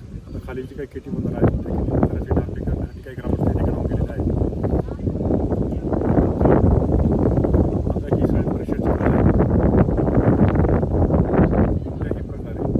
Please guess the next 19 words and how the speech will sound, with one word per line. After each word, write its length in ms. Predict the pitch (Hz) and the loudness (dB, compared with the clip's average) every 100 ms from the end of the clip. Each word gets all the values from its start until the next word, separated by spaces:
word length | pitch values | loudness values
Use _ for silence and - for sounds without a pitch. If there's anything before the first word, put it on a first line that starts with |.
| - - | -2 -4
माहिती 300 | - - - | -4 -8 -10
असल्याशिवाय 680 | - - - - - - - | -10 -6 -2 0 2 0 0
पाण्यात 300 | - - - | -2 -2 -4
कोणी 260 | - - - | -2 0 -2
येऊ 200 | - - | -4 -2
नका. 240 | - - - - - - - - - - - | -2 -2 -4 -4 -6 -6 -8 -8 -6 -8 -10
अन्यथा 600 | - - - - - - | -8 -6 -8 -10 -10 -10
अशा 140 | - - | -8 -10
पद्धतीने 540 | - - - - - - - - - - | -8 -10 -10 -6 -4 -4 -6 -8 -8 -8
दुर्घटनेला 480 | - 123 127 127 123 | -12 -12 -18 -18 -20
सामोरं 360 | - 104 107 117 | -20 -20 -20 -20
जावं 180 | 104 98 | -18 -18
लागते. 260 | - - - - - - - - - - 226 214 - - - - - - 117 - 131 | -20 -20 -20 -20 -20 -20 -20 -20 -20 -20 -20 -20 -20 -20 -20 -20 -20 -20 -20 -18 -14
आज 60 | 139 | -14
पाहिलं, 800 | - - 139 127 131 139 127 135 | -16 -20 -16 -14 -14 -14 -14 -14
आज 80 | |
आपण 180 | 139 143 | -12 -14
पाहतोय 320 | 139 123 135 | -14 -16 -14
की 300 | 123 - 139 | -16 -16 -18